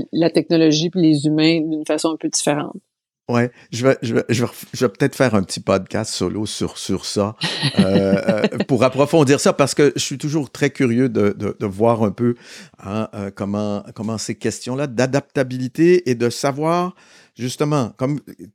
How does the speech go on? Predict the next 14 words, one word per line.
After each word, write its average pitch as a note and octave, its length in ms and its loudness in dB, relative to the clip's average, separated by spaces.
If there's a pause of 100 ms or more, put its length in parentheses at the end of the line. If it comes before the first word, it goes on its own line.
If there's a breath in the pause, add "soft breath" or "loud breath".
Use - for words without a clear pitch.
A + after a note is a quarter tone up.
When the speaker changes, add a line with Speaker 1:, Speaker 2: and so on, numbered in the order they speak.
(160)
Speaker 2:
comme E3+ 200 4
tu - 120 -2
l'as C#3+ 200 4
dit, D3 220 -6
je B2+ 120 -4
veux A#2+ 60 4
saisir D#3+ 580 4
certaines D3+ 420 0
des B2+ 160 2
remarques B2 380 2
que A#2+ 60 0
tu - 160 -4
as G#2+ 40 0
prises, D3 440 -4